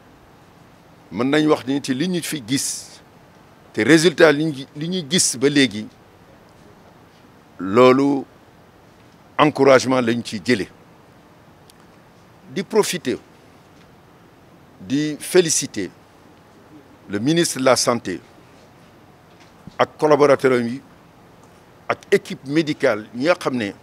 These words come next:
bi mbas bi amee ba léegi ñu ngi taxaw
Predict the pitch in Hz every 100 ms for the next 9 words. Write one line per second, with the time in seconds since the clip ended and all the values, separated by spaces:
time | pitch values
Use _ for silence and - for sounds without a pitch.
0 | - - - - - - _ - 90 113
1 | 147 143 151 - 147 139 110 147 185 151
2 | 113 117 - - - - - _ - -
3 | - - - - 87 120 131 139 147 110
4 | 120 120